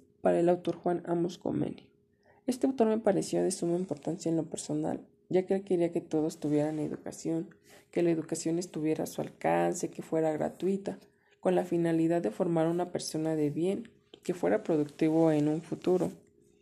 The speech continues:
Lo que para ellos era natural antes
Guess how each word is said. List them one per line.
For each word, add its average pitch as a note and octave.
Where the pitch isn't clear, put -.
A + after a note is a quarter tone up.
Lo F#3+
que G3
para F#3+
ellos A#3+
era G#3
natural E3+
antes E3+